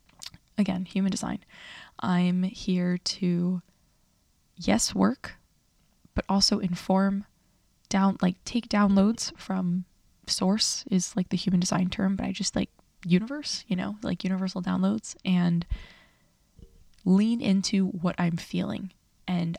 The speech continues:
I've been neglecting to listen to my body the last week, week and a half, maybe even two weeks. And I, because I feel this, like, external pressure to do, and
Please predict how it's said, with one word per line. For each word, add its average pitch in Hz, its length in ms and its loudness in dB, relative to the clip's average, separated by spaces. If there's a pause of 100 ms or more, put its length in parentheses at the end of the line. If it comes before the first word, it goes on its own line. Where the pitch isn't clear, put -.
I've 175 400 -2
been 170 360 -2 (100)
neglecting 185 720 -4
to 190 120 -4
listen 180 360 -2
to - 80 -6
my - 140 -2
body - 360 -4
the 214 100 -2
last - 420 -6
week, 175 300 -2
week - 180 -4
and 170 100 -4
a - 20 -4
half, 185 460 -6
maybe 190 240 0
even 180 180 0
two 175 220 0
weeks. - 400 -4 (1300)
And 190 120 0
I, 175 120 0 (500)
because 165 680 2 (120)
I 180 100 0
feel 170 280 0
this, 170 220 -6
like, - 220 -6
external - 480 -2
pressure - 380 -2
to - 140 -2
do, - 420 0 (600)
and 170 440 0